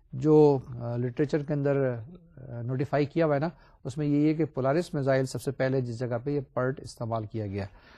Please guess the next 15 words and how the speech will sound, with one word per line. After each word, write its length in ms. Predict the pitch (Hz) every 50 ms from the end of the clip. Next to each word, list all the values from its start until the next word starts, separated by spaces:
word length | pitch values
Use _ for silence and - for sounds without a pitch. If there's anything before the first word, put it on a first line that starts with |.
| - - _ _ _ _
پرٹ 240 | - 160 180 175 170
کیا 120 | 185 180
چیز 260 | 170 - 180 175 156
ہے 120 | 170 170 165 - - _ _ _ _ _ _ _ _ _ _ _ _ _ _ _ _ _ _ _ -
جس 200 | - 131 139 -
کی 100 | - 175
اتنے 200 | 156 - - 160
دن 140 | 143 151 151
سے 160 | 131 - 156
ہم 100 | 143 131
ذکر 280 | 120 139 135 170 160 143
کر 160 | 131 143 135
رہے 220 | 135 135 135 135
ہیں 80 | 135 123
کہ 160 | 120 127 123